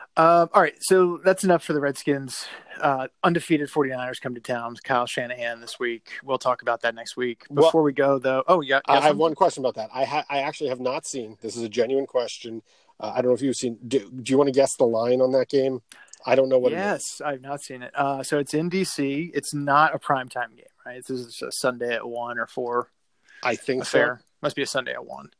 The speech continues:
Speaker 2: Sure, sounds
Speaker 1: You
Speaker 2: good.
Speaker 1: take that into account, though, right? San Francisco traveling.
Speaker 2: Yeah, sure.
Speaker 1: East.
Speaker 2: Uh, sure. All right.
Speaker 1: <sighs> I'm gonna go forty-niners. I want, the heart wants to say seven.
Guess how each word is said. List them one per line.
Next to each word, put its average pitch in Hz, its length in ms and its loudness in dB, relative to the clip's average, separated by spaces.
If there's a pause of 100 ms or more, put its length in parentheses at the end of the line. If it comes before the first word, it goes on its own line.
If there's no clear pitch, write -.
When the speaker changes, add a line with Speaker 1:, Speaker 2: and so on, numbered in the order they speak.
(160)
Speaker 2:
Sure, - 360 -12
sounds 117 340 -2
Speaker 1:
You 151 60 -4
Speaker 2:
good. - 40 -2
Speaker 1:
take 208 140 4
that 190 100 6
into 175 140 2
account, 165 340 -2
though, 123 140 -12
right? 127 240 -12 (120)
San 139 180 -10
Francisco 135 360 -10
traveling. 135 640 -8 (500)
Speaker 2:
Yeah, 151 160 4
sure. - 360 -6
Speaker 1:
East. 151 400 -6
Speaker 2:
Uh, - 100 -18 (100)
sure. - 260 -8 (240)
All 113 80 -8
right. 101 240 -8 (180)
Speaker 1:
<sighs> - 580 -14
I'm 170 180 -6
gonna 220 160 0
go 151 360 -2 (300)
forty-niners. 143 1040 -4 (2000)
I 139 100 -18
want, 143 240 -18
the - 100 -6
heart 180 320 -6
wants 151 240 -10
to - 40 -14
say 131 220 -8
seven. 123 500 -6